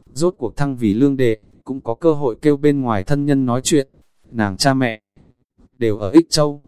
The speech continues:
ở trong kinh chỉ có nàng huynh trưởng cùng tẩu tử, tẩu tử người tính tình cùng mềm, tiến vào lúc sau lại nhải nói không ít lời nói.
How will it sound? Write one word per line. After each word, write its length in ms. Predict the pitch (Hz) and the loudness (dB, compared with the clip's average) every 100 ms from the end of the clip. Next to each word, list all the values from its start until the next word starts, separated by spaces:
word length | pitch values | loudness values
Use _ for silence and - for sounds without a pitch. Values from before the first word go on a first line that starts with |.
| _ | _
ở 140 | 107 95 | -10 -6
trong 200 | 139 131 | -4 -4
kinh 240 | 151 143 | -2 -4
chỉ 200 | 135 110 | -2 -6
có 160 | 90 127 | -4 -6
nàng 240 | 175 117 104 | -4 -4 -2
huynh 200 | 143 135 | -4 -2
trưởng 260 | - 90 | -2 -4
cùng 200 | - 104 | -4 -6
tẩu 180 | 107 90 | -2 -4
tử, 300 | - 117 90 90 _ - | 0 0 -2 -10 _ -4
tẩu 160 | 98 87 | -4 -4
tử 140 | 113 | -6
người 220 | 98 107 98 | -4 -4 -4
tính 220 | 113 135 | -4 -4
tình 220 | 143 104 | -4 -6
cùng 240 | 113 104 | -6 -4
mềm, 280 | 104 98 98 - _ _ | 0 0 -2 -16 _ _
tiến 220 | 123 139 | -2 -2
vào 180 | 143 110 | -2 0
lúc 140 | 143 - | 0 0
sau 220 | - 143 | 0 0
lại 220 | 135 92 | 0 -4
nhải 240 | 101 101 90 | -2 -2 -2
nói 220 | 110 123 | -4 -4
không 220 | 160 143 | -6 -4
ít 220 | 147 165 | -2 0
lời 180 | 131 107 | 0 0
nói. 380 | 101 101 117 | 0 -2 -4